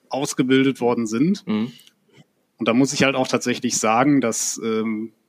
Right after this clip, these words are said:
Speaker 1: unser gemeinsamer Freund
Speaker 2: Mhm.
Speaker 1: damals schon die Schwerpunkte vollkommen richtig gesetzt hat. Das
Speaker 2: Mhm.
Speaker 1: heißt, er hat ganz klar gesagt, das, was sich bewährt hat, das, was sich in der Vergangenheit bewährt hat, halt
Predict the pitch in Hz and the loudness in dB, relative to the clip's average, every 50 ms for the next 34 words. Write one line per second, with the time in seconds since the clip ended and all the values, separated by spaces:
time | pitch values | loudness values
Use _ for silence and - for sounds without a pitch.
0 | _ _ - 135 127 131 131 120 123 123 123 127 135 131 123 120 117 - - - | _ _ -4 0 2 2 2 2 2 2 4 4 4 4 2 0 0 -4 -4 -4
1 | - 117 120 143 165 165 - - - - - - _ _ - 127 127 151 185 185 | -2 0 0 2 0 -2 -4 -6 -12 -14 -16 -20 _ _ -2 -2 0 0 -2 -2
2 | - - _ _ _ _ _ _ - 120 117 123 131 139 135 135 127 - - 135 | -4 -14 _ _ _ _ _ _ -2 0 2 4 4 4 2 0 -2 0 0 0
3 | 131 123 123 - - - 120 127 127 - 139 135 127 120 - - 127 127 - 151 | 2 2 0 -4 -2 0 0 0 0 0 -2 -2 -2 -4 -6 -4 -4 -2 0 2
4 | 135 131 117 123 127 - - - - 131 117 123 131 - - - - - - - | 2 2 2 0 -6 -8 -10 -10 -6 -4 -4 -4 -4 -6 -8 -10 -10 -14 -10 -8
5 | 110 104 104 107 110 113 113 - - - 127 123 - 127 120 - - _ _ _ | -6 -6 -4 -4 -6 -6 -6 -8 -8 -6 -6 -4 -4 -4 -6 -8 -10 _ _ _
6 | - - - - - - _ _ _ - 123 131 139 - - - 139 131 131 123 | -20 -20 -20 -20 -20 -20 _ _ _ 0 2 2 2 0 0 0 0 2 2 0
7 | 113 120 135 - - - 123 123 - - 127 123 - - 131 123 - - 110 107 | 0 0 -2 -2 -2 -4 -4 -4 -2 0 -2 0 0 0 0 -2 -2 -2 -4 -4
8 | 104 107 107 120 143 - - 175 175 - - - - 117 - - 123 117 - - | -2 -2 -2 -2 -4 -2 -2 -4 -4 -4 -8 -10 -10 -8 -8 -6 -6 -8 -6 -6
9 | 120 - - - 117 110 110 - - - 98 107 110 127 139 139 135 135 131 - | -10 -8 -6 -6 -4 -4 -4 -4 -6 -8 -4 -2 0 0 0 2 0 0 -2 -2
10 | - 135 120 123 117 127 - - 156 156 - - - _ _ _ _ _ _ _ | -4 -4 -2 -2 -4 -4 -4 -4 -6 -6 -6 -14 -20 _ _ _ _ _ _ _
11 | _ _ _ - 107 110 110 110 - - - - | _ _ _ -4 -2 0 0 -2 -4 -8 -16 -16